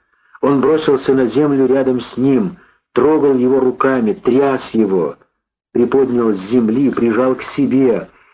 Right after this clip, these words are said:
С каким-то исступлением Бетуар пытался согреть его в своих объятиях, попробовал поставить труп на колени, лицом к себе,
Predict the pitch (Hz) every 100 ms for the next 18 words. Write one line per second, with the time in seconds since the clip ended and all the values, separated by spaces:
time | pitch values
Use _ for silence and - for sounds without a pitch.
0 | _ _ _ - 127 151 139 156 156 -
1 | 131 - - 120 135 180 175 160 147 113
2 | 131 135 147 147 131 123 143 - 135 -
3 | 139 120 151 170 160 147 135 - 127 127
4 | 123 - 120 104 107 120 110 - 92 85
5 | - _ _ _ - - 127 139 131 131
6 | 120 113 - - 127 113 - 117 113 117
7 | 117 - 104 117 143 127 110 110 107 131
8 | 131 - - 110 95 156 147